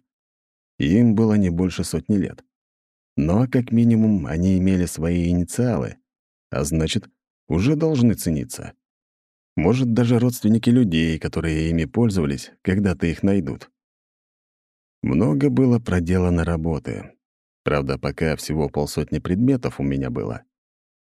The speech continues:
Чтобы открывать продажи, этого недостаточно. В моей лавке на витринах поместится больше тысячи таких безделушек. А вот витрины и полки я ещё не сделал.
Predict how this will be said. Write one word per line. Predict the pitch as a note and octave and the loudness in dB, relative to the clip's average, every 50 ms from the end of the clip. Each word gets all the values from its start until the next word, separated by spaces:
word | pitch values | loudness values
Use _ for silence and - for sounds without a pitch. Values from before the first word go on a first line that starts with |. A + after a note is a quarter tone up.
| _ _ _ _ _ _ _ _ _ _ _ _ _ _ _ | _ _ _ _ _ _ _ _ _ _ _ _ _ _ _
Чтобы | - - - - A2+ B2+ C#3+ C#3 | -12 -6 0 2 2 4 4 2
открывать | B2+ - - B2 B2 B2 B2+ A#2+ B2 | 2 2 2 2 4 4 2 0 0
продажи, | - A2 G#2+ F#2 G#2+ A2 A2+ A2+ G#2 G#2+ A2 | 0 0 0 2 2 2 2 2 2 2 2
этого | G#2+ G#2 G2+ G2 - G2+ G2 G2 | 2 2 0 0 0 0 2 2
недостаточно. | F#2+ F#2+ F#2 E2+ F2+ F2 - - - G2 F#2+ F#2+ - - - - - G1+ - - _ _ _ _ _ _ _ _ _ _ _ _ _ _ _ - | 2 2 2 2 0 -2 -4 -4 -2 -2 -2 -2 -6 -10 -8 -8 -8 -8 -10 -12 _ _ _ _ _ _ _ _ _ _ _ _ _ _ _ -6
В | C#2+ C#2 | -2 0
моей | D2+ E2 D#2+ D#2+ D#2+ | 2 2 2 4 2
лавке | E2 F2 F#2+ F#2+ F2 - - F#2+ F2+ | 2 2 2 0 0 -2 -2 -2 0
на | F2+ F2 D#2+ | 0 0 0
витринах | D#2+ D2 - F2 F#2 F2+ F2 E2+ - - - _ | -2 -2 -2 0 0 0 0 -2 -4 -8 -14 _
поместится | - D#2+ D#2+ F2+ G2 G2 F#2 F#2 - F2+ E2+ - - D#2+ | -4 0 0 2 2 2 0 -2 -4 -6 -4 -4 -4 -4
больше | D#2+ F2 F2+ F2 - - D2+ | -2 -2 -4 -4 -4 -8 -8
тысячи | - - G2 F#2 - - - - - | -4 -2 -2 -2 -2 -4 -6 -6 -6
таких | - D2 D2 - D2+ C2+ C#2 | -8 -8 -8 -6 -8 -8 -6
безделушек. | D2 D#2 D#2+ D2+ D#2 E2+ E2 D#2+ C2+ - - - - - _ _ _ _ _ _ _ _ _ _ _ _ _ _ _ _ - | -4 -4 -4 -2 -2 -2 -2 -2 -4 -6 -8 -14 -16 -18 _ _ _ _ _ _ _ _ _ _ _ _ _ _ _ _ -4
А | - C2+ D2+ F2 | -2 0 2 2
вот | G2 B2+ C#3 C3 - | 2 0 -2 -2 0
витрины | A2+ B2 A#2+ - A2 B2+ B2+ C3 B2 B2+ A#2+ A#2 A2+ G2 E2+ E2 | 0 0 0 0 2 2 4 4 4 4 4 4 2 2 2 0
и | C2+ | -2
полки | - - E2 E2+ F2 E2+ D#2+ - F2+ | -2 0 0 0 0 0 -2 -2 0
я | E2+ D#2 C#2+ D2 D#2 | 0 0 0 0 0
ещё | D#2+ D2+ - - E2+ D#2+ | -2 -2 -2 -2 -2 -2
не | D#2+ D#2 | 0 -2
сделал. | C#2 C2 C2+ C#2 C#2+ D2 D2 D2+ D2 C#2 C2+ B1 | -4 -6 -6 -4 -2 -2 -2 -2 -2 -2 -4 -6